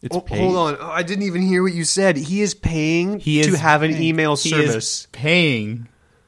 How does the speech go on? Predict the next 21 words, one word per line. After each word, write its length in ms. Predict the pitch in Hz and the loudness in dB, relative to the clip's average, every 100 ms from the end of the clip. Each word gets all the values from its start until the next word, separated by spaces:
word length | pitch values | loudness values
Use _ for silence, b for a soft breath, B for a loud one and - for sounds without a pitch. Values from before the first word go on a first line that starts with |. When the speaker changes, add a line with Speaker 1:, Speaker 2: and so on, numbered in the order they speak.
| _ | _
Speaker 3:
for 140 | - 117 | -4 0
his 220 | 123 113 | 0 0
email 300 | 110 98 90 | -4 -4 -8
address. 480 | 87 80 85 - - | -12 -14 -16 -14 -8
Yep. 240 | 95 - _ - | -8 -8 _ -10
Speaker 1:
Yeah, 120 | 98 - | -10 -6
he 120 | 123 | -4
gets 180 | 139 - | -4 -4
five 260 | 113 117 | -2 0
hundred 220 | 123 120 | 0 -4
K 300 | - 113 104 | -4 -2 -2
a 100 | - | -2
month 300 | 98 101 85 - | -4 -4 -6 -8
free. 320 | 120 95 104 | -6 -4 -6
Speaker 2:
Wow. 600 | 113 117 - - - 139 | -8 -8 -6 -2 0 2
Speaker 1:
So 120 | 120 113 | 2 2
the 100 | 120 | 2
first 260 | 139 151 | 0 0
five 160 | 151 135 | 2 2
hundred 240 | 127 117 | 2 0
kilobytes, 600 | 107 113 92 87 92 - | 0 0 0 -4 -8 -12